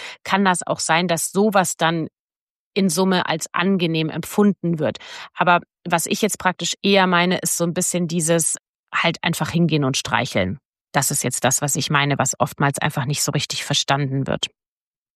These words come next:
Und dann würde ich sagen, wir machen noch einen letzten. Ja, vielleicht das Thema,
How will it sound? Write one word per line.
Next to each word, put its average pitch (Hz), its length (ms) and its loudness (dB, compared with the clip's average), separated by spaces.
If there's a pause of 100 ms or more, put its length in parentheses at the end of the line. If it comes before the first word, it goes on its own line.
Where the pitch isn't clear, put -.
(960)
Und 196 760 8 (160)
dann 240 360 4
würde 330 160 4
ich - 140 -4
sagen, 254 360 2
wir 208 100 2
machen 185 340 0
noch 170 180 -4 (140)
einen 143 800 -2
letzten. - 920 -4 (800)
Ja, 190 500 0
vielleicht 208 600 -2
das - 260 -2
Thema, 254 720 2